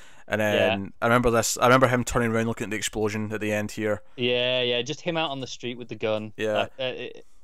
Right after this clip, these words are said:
Speaker 2: that was all, all in the trailer.
Speaker 1: So I mean, that, that's a good, good thing. And, uh, we, the, the, the action was pretty good. Um, obviously he, he notices that, uh,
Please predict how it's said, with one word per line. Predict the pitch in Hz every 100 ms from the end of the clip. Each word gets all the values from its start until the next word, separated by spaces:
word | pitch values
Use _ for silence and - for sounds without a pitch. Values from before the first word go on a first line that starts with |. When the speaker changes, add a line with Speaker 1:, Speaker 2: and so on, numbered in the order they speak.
| -
Speaker 2:
that | 131 127
was | 123
all, | 123 113 -
all | 120 110
in | 110
the | 107
trailer. | - 107 104 101 - - - - - - - - - - - -
Speaker 1:
So | 175
I |
mean, | 185 196
that, | 202
that's | 214 -
a |
good, | 127 113 -
good | 113 -
thing. | 104 104
And, | 107 - - - - -
uh, | 120 120 123 143
we, | 151 123 82 - - - 73 120
the, | 143 175 160
the, | - - 175 247
the | 254
action | 247 220
was | 208
pretty | - 175
good. | 156 175 196 - -
Um, | 139 135 131 131
obviously | 135 127 127
he, | - 127
he | 113 127
notices | 120 113 - 113
that, | 110 95 -
uh, | 104 101 98 92